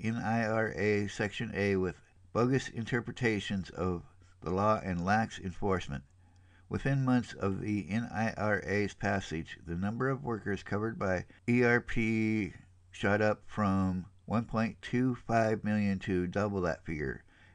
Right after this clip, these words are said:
Employers persuaded the National Recovery Administration that these company unions were bona fide labor organizations meeting Section seven A requirements.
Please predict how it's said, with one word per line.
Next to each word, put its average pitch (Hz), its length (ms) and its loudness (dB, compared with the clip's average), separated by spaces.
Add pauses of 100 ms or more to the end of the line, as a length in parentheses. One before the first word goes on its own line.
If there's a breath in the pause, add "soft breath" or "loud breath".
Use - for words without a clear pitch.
Employers 117 840 0
persuaded 104 560 0
the 95 100 0
National 110 540 0
Recovery 104 580 0
Administration 98 920 -2 (420 loud breath)
that 80 160 -6
these 131 240 -2
company 113 360 -4
unions 92 580 0 (160)
were 90 160 -2
bona 110 320 -2
fide 101 300 0
labor 98 420 0
organizations 90 1000 -2
meeting 92 380 -4
Section 98 400 -4
seven 92 320 -2
A 95 160 2
requirements. 95 840 -4